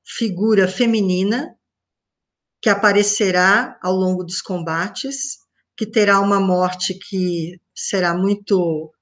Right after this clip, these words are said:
interessante da gente ler e analisar, né? Mas não foi só ela, né, enquanto personagem feminina que surgiu no livro sétimo.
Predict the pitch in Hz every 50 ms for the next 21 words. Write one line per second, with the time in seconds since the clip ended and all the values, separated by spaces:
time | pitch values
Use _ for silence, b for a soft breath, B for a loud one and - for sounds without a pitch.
0 | _ - 190 185 - 208 185 185 180 - - - 190 196 202 196 - 185 175 180
1 | 170 170 180 175 170 - - 185 175 175 175 180 185 190 202 226 233 - - _
2 | _ _ _ - 185 185 180 170 170 170 165 165 165 160 160 160 175 175 185 220
3 | 262 269 - _ _ _ _ _ _ _ _ _ - 170 165 170 185 208 233 233
4 | _ _ _ _ _ _ _ B B B B B B B 202 208 214 196 214 233
5 | 220 - - 247 254 254 - - 311 320 320 262 240 233 233 233 247 247 254 240
6 | 220 220 226 226 214 - - 208 202 202 - 226 202 202 - 208 202 - - 202
7 | 190 190 190 185 208 196 196 - 208 202 196 190 190 190 196 214 214 - 254 247
8 | - - 262 254 240 208 233 226 214 220 233 254 240 B B B B B - 226
9 | 233 226 226 214 214 247 277 269 - - 190 151 151 147 - - 156 156